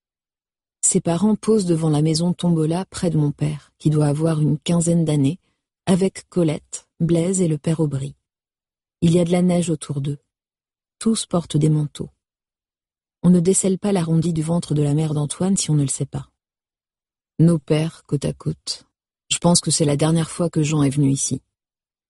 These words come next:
Il a l'air triste. Mes parents m'ont raconté qu'à l'époque, votre père étudiait à Lyon. Oui, chez les Lévitans,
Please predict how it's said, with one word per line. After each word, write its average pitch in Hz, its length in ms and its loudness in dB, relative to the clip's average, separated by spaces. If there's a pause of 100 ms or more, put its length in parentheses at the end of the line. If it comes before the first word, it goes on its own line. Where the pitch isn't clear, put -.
(280)
Il 175 100 2
a 170 60 4
l'air 165 200 -2
triste. - 520 -6 (1200)
Mes 156 160 4
parents 175 260 2
m'ont 185 120 2
raconté 175 420 0
qu'à 165 100 -2
l'époque, 190 500 -4 (400)
votre 165 300 0
père 190 260 0
étudiait 160 380 0
à 151 60 -2
Lyon. 147 260 -2 (800)
Oui, 208 180 4 (460)
chez - 180 0
les 185 100 4
Lévitans, 202 560 0